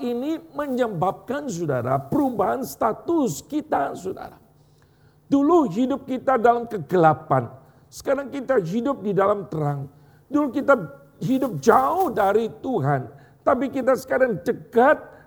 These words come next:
dengan Tuhan, saudara. Perubahan status ini menyebabkan kita, saudara, menanggalkan, saudara, manusia lama kita dan mengenakan manusia baru.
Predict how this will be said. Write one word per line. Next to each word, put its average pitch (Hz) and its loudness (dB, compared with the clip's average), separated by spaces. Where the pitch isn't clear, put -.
dengan 208 4
Tuhan, 160 2
saudara. - -16
Perubahan 262 2
status 214 -2
ini 175 -2
menyebabkan 277 -4
kita, - -2
saudara, 135 -4
menanggalkan, 220 0
saudara, - -8
manusia 226 -4
lama 185 -4
kita - -12
dan 180 4
mengenakan 170 -2
manusia 143 -2
baru. - -10